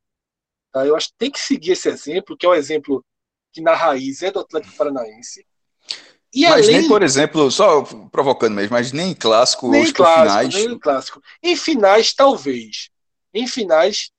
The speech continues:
Speaker 1: talvez. Mas na primeira fase, nem em clássico. Tá? E nem se tiver chegando nas últimas rodadas, precisando ganhar pra classificar. Eu realmente acho que tem que ser um trabalho com início, meio e fim.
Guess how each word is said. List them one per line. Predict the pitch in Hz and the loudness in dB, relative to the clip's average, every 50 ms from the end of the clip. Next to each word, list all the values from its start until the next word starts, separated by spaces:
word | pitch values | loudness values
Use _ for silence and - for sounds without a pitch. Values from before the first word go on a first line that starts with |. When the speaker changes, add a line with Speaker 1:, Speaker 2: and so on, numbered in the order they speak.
| _ | _
Speaker 1:
talvez. | - 220 254 - 202 - 135 120 113 110 110 - - _ _ _ _ _ _ _ _ _ _ _ _ _ _ _ _ _ | -4 -2 -2 -2 -4 -6 -10 -10 -12 -12 -16 -18 -18 _ _ _ _ _ _ _ _ _ _ _ _ _ _ _ _ _
Mas | - 160 175 175 | 0 0 0 2
na | 185 202 | 2 0
primeira | 196 196 220 214 208 196 185 | 0 0 -2 2 2 2 2
fase, | - - 165 160 175 185 180 | 2 2 2 2 2 0 -2
nem | 165 180 214 233 | -6 -6 -6 -6
em | |
clássico. | - - 131 - - - - - _ _ _ _ _ _ _ _ _ _ | -8 -10 -12 -12 -12 -14 -16 -16 _ _ _ _ _ _ _ _ _ _
Tá? | - - - - | -4 -4 -4 -2
E | - 285 302 | -2 -4 -2
nem | 285 233 226 254 285 | -2 -2 -2 -2 -4
se | 277 - 285 | -4 -4 -4
tiver | 285 294 - - 208 | -2 -2 0 2 2
chegando | 208 - 226 208 - 180 202 190 | 2 2 0 -2 -4 -4 -2 -2
nas | 175 170 | -4 -4
últimas | 180 - 202 185 | -4 -6 -4 0
rodadas, | 175 185 180 147 143 139 147 156 156 185 208 - - _ _ _ _ _ _ _ _ _ _ | 0 0 0 0 2 2 2 2 2 -2 -8 -10 -12 _ _ _ _ _ _ _ _ _ _
precisando | _ - - 196 208 208 | _ -6 -4 -2 0 2
ganhar | 196 190 175 165 165 | 2 2 2 2 0
pra | - 180 | 0 -2
classificar. | 175 185 185 - - - 208 - - - - - - _ _ _ _ _ _ _ _ _ _ _ - | -4 -4 -6 -6 -8 -10 -12 -14 -14 -16 -16 -18 -20 _ _ _ _ _ _ _ _ _ _ _ -10
Eu | 135 160 151 | -8 -4 0
realmente | 151 185 202 175 156 151 165 - 175 | 2 2 0 0 -2 -8 -6 -2 -2
acho | 165 160 - | -2 -2 -2
que | - _ | -6 _
tem | - 180 | -12 -12
que | 175 - | -12 -12
ser | - - 175 170 | -12 -12 -10 -10
um | 180 175 | -10 -6
trabalho | - 175 147 143 147 160 175 - | -4 -4 -2 0 0 -2 -2 -4
com | - 190 | -6 -8
início, | 170 156 160 190 180 - 202 | -6 -8 -10 -12 -12 -12 -10
meio | 175 170 214 | -8 -8 -8
e | 240 | -8
fim. | 240 - - _ | -10 -14 -18 _